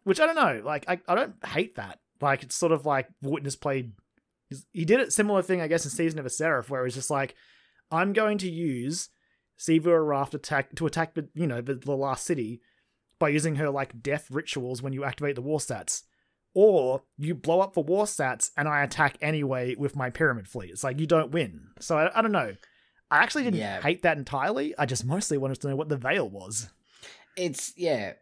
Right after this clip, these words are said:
Speaker 2: it's cool 'cause, like, the witness is, like, this master strategist that has just, is thinking, like, eleven shots ahead, basically, constantly. Um,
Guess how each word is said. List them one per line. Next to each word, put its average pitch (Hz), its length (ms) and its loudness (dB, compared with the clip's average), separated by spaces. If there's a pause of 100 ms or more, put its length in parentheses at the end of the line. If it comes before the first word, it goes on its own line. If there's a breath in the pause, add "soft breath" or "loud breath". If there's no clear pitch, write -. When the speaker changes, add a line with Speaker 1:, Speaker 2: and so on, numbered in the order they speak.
(280)
Speaker 2:
it's 156 160 -2
cool 208 200 10
'cause, 131 140 -2
like, 139 120 2
the 135 60 0
witness 147 360 -2
is, 117 180 -2
like, 107 240 -4
this 104 240 -4 (1200)
master 110 560 -2
strategist 104 760 -4
that 104 180 -6
has 107 340 -2
just, 107 200 -4 (600)
is 127 200 0
thinking, 123 320 -2
like, 113 240 -6
eleven 107 420 0
shots 107 340 -4
ahead, 101 440 -4
basically, 98 640 -8 (580 soft breath)
constantly. 107 880 -6 (260)
Um, 98 460 -8